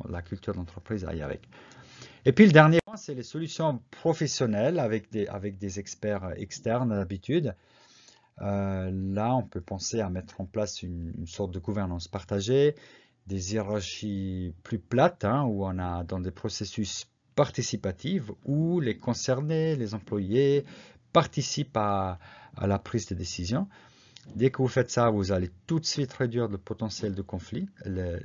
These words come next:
les niveaux de satisfaction aussi, parce que les personnes qui participent à la solution, à la prise de décision,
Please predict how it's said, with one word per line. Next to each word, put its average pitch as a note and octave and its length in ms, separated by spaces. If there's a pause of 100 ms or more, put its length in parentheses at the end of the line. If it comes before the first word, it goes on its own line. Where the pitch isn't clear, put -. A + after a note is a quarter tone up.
les F2+ 200
niveaux A2+ 260
de - 60
satisfaction G2 680
aussi, B2+ 320 (600)
parce G2 200
que A#2+ 80
les B2 140
personnes B2+ 400
qui A2 120
participent - 1000 (180)
à A#2 140
la A#2+ 100
solution, A#2 500
à G#2 40
la G2 100
prise G2+ 260
de G2 60
décision, F#2+ 540